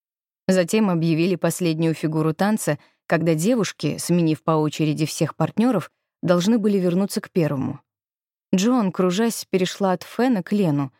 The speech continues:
и на этот раз подняла на него взгляд. Музыка смолкла. Он притянул ее к себе, и она прижалась к нему грудью и бедром.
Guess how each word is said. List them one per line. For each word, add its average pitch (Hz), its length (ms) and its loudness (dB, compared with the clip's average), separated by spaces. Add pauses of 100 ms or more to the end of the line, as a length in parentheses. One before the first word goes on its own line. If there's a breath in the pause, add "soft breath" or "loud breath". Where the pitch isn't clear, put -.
(380)
и 170 80 2
на 175 200 2
этот 165 220 -2
раз 196 200 -2
подняла 160 420 2
на 165 60 2
него 160 280 0
взгляд. 156 580 -4 (420)
Музыка 160 360 0
смолкла. 143 580 -2 (760)
Он 165 180 2
притянул 165 460 2
ее 156 160 0
к - 60 -12
себе, 190 360 -2 (440 soft breath)
и 160 60 2
она 175 200 2
прижалась 175 480 0
к - 60 -6
нему 165 280 2
грудью 175 420 0
и - 20 0
бедром. 156 540 0